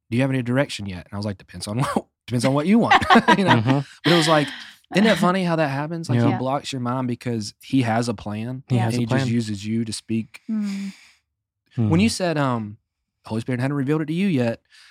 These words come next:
Speaker 1: no, he didn't. He revealed it through her to me.
Speaker 2: Yep.
Speaker 1: You know what I'm saying?
Speaker 2: Yes.
Speaker 1: But we just have to have the eyes to
Speaker 2: And
Speaker 1: see
Speaker 2: that's
Speaker 1: it.
Speaker 2: what happened to the, yeah, to end the gathering. Like, I,
Speaker 1: Yeah.
Speaker 2: that's, the Lord took me to, like, three, four different passages just to, like, feast on him.
Speaker 3: Yeah.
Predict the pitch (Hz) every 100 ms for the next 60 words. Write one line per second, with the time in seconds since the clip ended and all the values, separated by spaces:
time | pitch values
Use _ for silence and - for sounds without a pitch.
0 | _ 143 139 123 151 104 110 107 123 113
1 | - 117 101 110 101 95 120 117 151 175
2 | 160 160 120 123 - - - - 135 135
3 | 135 127 123 117 101 104 90 92 120 127
4 | 123 117 113 107 117 110 104 117 - _
5 | - 117 107 - - _ _ _ _ -
6 | 135 120 - 127 120 110 107 113 110 107
7 | 113 - - - - 170 139 147 - -
8 | _ _ _ _ 131 147 202 160 - 160
9 | 151 123 110 - 120 131 135 135 - 123
10 | 127 - 117 - 104 104 123 131 131 -
11 | - 120 - 120 117 104 - - _ _
12 | _ _ - 120 - 120 104 - 107 143
13 | 233 214